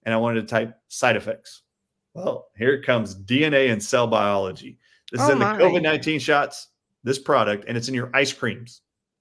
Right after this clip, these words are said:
Speaker 1: in America. So it reads, "Cyto and genotoxicity study," that's cancer study, "on polyethylene ethylene twenty sorbitan monolaurate tween twenty, otherwise known as polysorbate eighty."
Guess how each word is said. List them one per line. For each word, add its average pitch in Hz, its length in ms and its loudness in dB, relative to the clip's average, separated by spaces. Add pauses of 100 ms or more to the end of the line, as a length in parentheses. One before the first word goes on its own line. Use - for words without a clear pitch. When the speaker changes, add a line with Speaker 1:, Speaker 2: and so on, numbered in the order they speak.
(200)
Speaker 1:
in 131 80 -2
America. 110 360 -2 (1300)
So 147 140 4
it 139 120 2
reads, 131 320 0
"Cyto 151 440 4
and 113 100 -2
genotoxicity 123 880 -4
study," 107 420 -2
that's - 280 -4 (160)
cancer 135 360 -4
study, 98 440 -6 (260)
"on 123 400 0
polyethylene 120 840 -2
ethylene 110 640 -4
twenty 110 280 -6
sorbitan 101 680 -2 (260)
monolaurate 110 840 -2 (120)
tween 113 300 -4
twenty, 110 320 -4
otherwise 110 340 2
known 110 140 -4
as 101 100 -8
polysorbate 110 640 -4
eighty." 110 320 -10